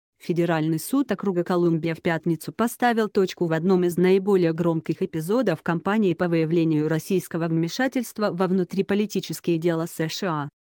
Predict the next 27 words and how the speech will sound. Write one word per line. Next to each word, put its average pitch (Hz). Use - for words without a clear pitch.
Россиянка 175
Мария 170
Бутина 160
была 180
приговорена 175
к -
восемнадцати 175
месяцам 170
тюрьмы 180
за 185
сговор 175
с -
целью 175
незаконной 175
работы 175
на 202
правительство 160
Р 185
Ф. 139
Проведенные 170
ею 196
в 170
заключении 185
девять 220
месяцев 190
будут 214
учтены, 175